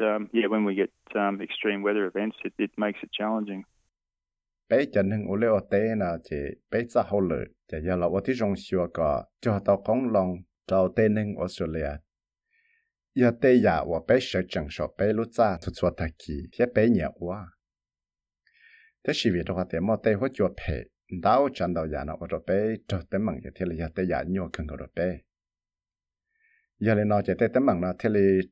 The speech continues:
Speaker 2: trâu trâu cho supply chain là tê là lộ và thâu thế xa cho khủng nó mồm mua trâu tê kia khử. Chỉ thế li bỏ tàu thì ở trong tê ngày con lòng nó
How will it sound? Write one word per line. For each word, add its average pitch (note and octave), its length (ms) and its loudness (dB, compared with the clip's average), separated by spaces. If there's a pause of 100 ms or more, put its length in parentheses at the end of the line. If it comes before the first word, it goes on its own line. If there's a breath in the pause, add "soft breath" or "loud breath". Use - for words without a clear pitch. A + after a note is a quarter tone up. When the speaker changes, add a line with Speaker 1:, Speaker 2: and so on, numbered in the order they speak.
(100)
Speaker 2:
trâu G#2 320 0
trâu F2+ 240 2
cho E2 140 -2
supply D#2+ 440 -8
chain F#2 420 -2
là D#2 140 -4 (100)
tê G2+ 240 4
là F#2 200 0
lộ D#2 300 -4
và D#2+ 160 -6
thâu G2 500 2
thế A2+ 120 -8
xa F2 340 -2
cho E2+ 120 -2
khủng - 180 -12
nó D2+ 120 -6
mồm E2 260 -6
mua F2+ 180 -4
trâu F2 160 -2
tê G2+ 80 0 (120)
kia A2 160 -2 (100)
khử. - 200 -8 (1040 soft breath)
Chỉ D#2+ 60 -8 (100)
thế G2+ 120 -2
li F#2 160 2 (100)
bỏ D#2 260 2
tàu E2+ 280 0
thì E2 120 -4
ở E2 380 -4
trong F#2 160 0 (180)
tê G2+ 240 2 (120)
ngày F2+ 200 2
con G#2+ 180 -2
lòng F#2+ 160 -2
nó E2+ 160 -6